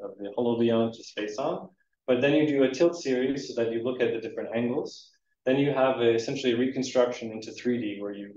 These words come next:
you actually move along the Z direction. So you can kind of, uh, explore the volume, uh, in this direction of the object. And with the help of, um, uh, programs like Amira, you can do what's called volume segmentation.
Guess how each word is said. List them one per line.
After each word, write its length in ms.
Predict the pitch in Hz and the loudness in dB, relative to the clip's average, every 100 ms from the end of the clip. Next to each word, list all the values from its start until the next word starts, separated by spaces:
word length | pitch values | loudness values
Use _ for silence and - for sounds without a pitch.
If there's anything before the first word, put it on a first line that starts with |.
| 104 | -14
you 220 | 101 104 | -6 -2
actually 540 | 107 - 107 104 101 _ _ 117 | -2 -4 -8 -8 -10 _ _ 0
move 180 | 120 | 2
along 400 | 120 110 107 107 | 4 4 4 2
the 80 | 104 | -2
Z 220 | 107 113 | 2 2
direction. 500 | 113 98 92 - 95 | 2 -2 -2 -4 -12
So 120 | - 104 | -10 -8
you 180 | 98 | -8
can 160 | - 104 | -10 -12
kind 200 | 101 98 | -8 -6
of, 160 | 95 95 | -6 -6
uh, 440 | 92 90 87 - | -6 -4 -6 -10
explore 480 | - - 117 113 113 | -12 -8 2 4 4
the 140 | 113 | 4
volume, 520 | 98 104 110 107 98 95 101 | 2 2 2 0 -4 -8 -8
uh, 380 | 92 92 90 | -8 -8 -10
in 80 | 101 | -8
this 160 | 101 - | -10 -8
direction 360 | 98 95 95 - | -6 -6 -8 -14
of 160 | 95 92 92 | -12 -12 -10
the 80 | 90 | -8
object. 420 | 90 - - - _ _ _ _ _ - | -6 -8 -14 -16 _ _ _ _ _ -2
And 380 | 120 120 123 123 | 2 4 2 -2
with 180 | 131 123 | -2 2
the 120 | 123 | 4
help 340 | 127 135 104 | 6 6 4
of, 360 | 123 117 113 110 | 0 4 2 2
um, 440 | 110 107 104 101 - _ _ _ _ _ _ _ _ _ _ _ - | -2 -2 -4 -8 -14 _ _ _ _ _ _ _ _ _ _ _ -4
uh, 460 | 98 98 98 - - - | 0 2 0 -2 -2 2
programs 420 | 127 120 110 110 | 4 6 4 0
like 200 | 110 104 | -6 -4
Amira, 440 | 107 147 165 151 | 4 6 8 6
you 100 | 120 | 4
can 120 | 117 | 0
do 160 | 110 107 | 0 0
what's 180 | 101 - | -2 -2
called 240 | 107 95 | -2 0
volume 400 | 104 98 98 98 | 2 2 0 -4
segmentation. 760 | - 101 101 95 131 147 180 | -4 -4 -4 -2 -2 0 0